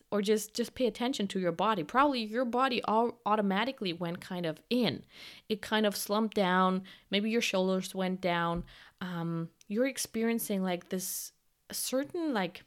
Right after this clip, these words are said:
heaviness, energetic heaviness, right? Um, whereas when you go back to a situation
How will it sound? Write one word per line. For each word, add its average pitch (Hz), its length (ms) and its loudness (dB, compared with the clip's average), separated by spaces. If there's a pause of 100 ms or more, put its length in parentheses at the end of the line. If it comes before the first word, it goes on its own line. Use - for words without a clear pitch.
(120)
heaviness, 220 840 -2
energetic 196 540 -2
heaviness, 196 580 -2
right? 175 300 -4 (720)
Um, 202 440 2 (120)
whereas 202 260 0
when 240 200 2
you 349 300 4 (340)
go 208 260 0
back 220 300 -4
to 208 340 0
a 185 60 0
situation 185 1040 -2